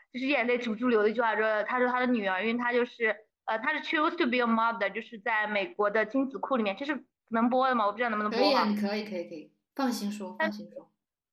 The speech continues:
Speaker 1: buy 了一个 sperm，然后 choose to be a mother，然后就有他这个可爱的小女儿，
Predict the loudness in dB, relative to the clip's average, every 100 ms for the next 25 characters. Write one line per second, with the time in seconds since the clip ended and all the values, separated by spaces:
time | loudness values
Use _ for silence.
0 | _ _ -6 -4 -2 -2 0 0 -2 -2
1 | -4 -4 -2 0 0 0 -2 0 0 -2
2 | -4 -6 -6 -2 -2 0 -2 -2 -4 -6
3 | _ _ _ _ _ _ _ _ -4 0
4 | -2 0 0 0 0 -2 -4 -4 -2 0
5 | 0 0 0 0 2 2 2